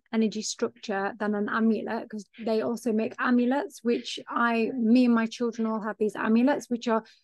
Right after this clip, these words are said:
are incredible, but they, um, are actually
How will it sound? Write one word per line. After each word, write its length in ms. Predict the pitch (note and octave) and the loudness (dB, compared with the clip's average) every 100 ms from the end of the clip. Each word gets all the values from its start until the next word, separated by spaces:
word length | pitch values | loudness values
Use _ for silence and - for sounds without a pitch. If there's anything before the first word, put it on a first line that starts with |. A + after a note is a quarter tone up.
| - - | -14 2
are 160 | A#3+ | 4
incredible, 480 | B3 A#3 C4 A#3+ G#3+ | 6 4 2 2 2
but 220 | F#3 - | 0 -2
they, 360 | A3 B3 B3 - C4+ | 2 4 4 2 -2
um, 220 | A3+ A3+ | -2 -2
are 240 | B3 A3 | -2 0
actually 380 | A#3 - - A3 | 0 -2 -6 -6